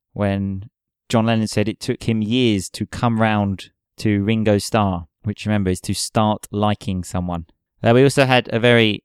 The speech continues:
uh, informal word and a swear word, which was wanker, when I said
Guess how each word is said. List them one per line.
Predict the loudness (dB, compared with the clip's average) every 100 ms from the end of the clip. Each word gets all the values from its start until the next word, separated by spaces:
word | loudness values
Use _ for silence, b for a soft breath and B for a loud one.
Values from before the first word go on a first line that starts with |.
| -6
uh, | -2 0 0 -4 -10 _ _ _ _ _ -2
informal | -2 -2 -4 -4 -2
word | -2 -2 -2 -8 _ _ _ _ -8
and | -6 -6 -4
a | -4
swear | -2 0 0 2
word, | 0 -2
which | -8 -8 -6
was | -6 -4
wanker, | -4 -2 -2 -4 -6
when | -4
I | -4
said | -4 -4 -6